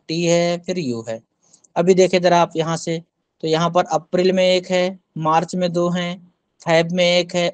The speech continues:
और जैन में। तो इसका ये मतलब हो गया कि यहाँ पर मंथ का तो कोई रोल ही नहीं, क्योंकि हर एक महीना आ गया। अब बची डेट,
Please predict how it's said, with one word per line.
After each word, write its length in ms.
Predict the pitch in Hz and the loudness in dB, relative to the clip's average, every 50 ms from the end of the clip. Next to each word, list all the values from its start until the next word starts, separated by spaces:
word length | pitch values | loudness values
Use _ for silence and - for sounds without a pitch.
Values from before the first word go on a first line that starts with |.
| 170 | -2
और 120 | 165 196 185 | -4 -4 -2
जैन 300 | 165 165 143 131 123 120 | 0 -2 0 0 -2 -4
में। 160 | 117 120 123 | -4 -6 -10
तो 120 | - 139 | -8 -8
इसका 220 | 151 151 - - 165 | -8 -6 -2 0 0
ये 180 | 165 170 175 | 2 2 0
मतलब 320 | 175 170 170 - 175 170 165 | 0 -2 -4 -2 -4 -2 -2
हो 120 | 170 170 | -2 -4
गया 140 | 175 175 180 | -2 -2 -4
कि 140 | 175 - 180 | -2 -2 -4
यहाँ 200 | 160 156 165 160 156 | -2 -2 -2 -2 -2
पर 180 | - 175 175 170 | 0 0 0 0
मंथ 260 | 165 160 170 165 160 | 0 -2 -2 -2 -2
का 160 | - - 165 | -2 -2 -2
तो 100 | 165 160 | -2 -2
कोई 180 | - 165 160 156 | -2 -2 -2 0
रोल 200 | 156 160 165 170 | 0 0 0 0
ही 80 | 175 180 | 0 0
नहीं, 140 | 180 175 | -2 -2
क्योंकि 220 | 170 170 165 - 147 | -2 -4 -4 -4 -2
हर 120 | 160 156 | 0 0
एक 100 | 165 160 - | 0 0 -2
महीना 240 | 165 165 170 170 165 | -4 -4 -2 0 0
आ 100 | 165 165 | 0 -2
गया। 200 | 165 160 156 156 - _ _ _ _ _ _ _ _ _ - | -2 -2 -4 -4 -6 _ _ _ _ _ _ _ _ _ 0
अब 140 | 196 190 | 0 4
बची 260 | 175 175 170 - 185 160 | 4 2 4 2 -4 -2
डेट, 320 | 147 165 170 180 175 | 0 0 0 0 0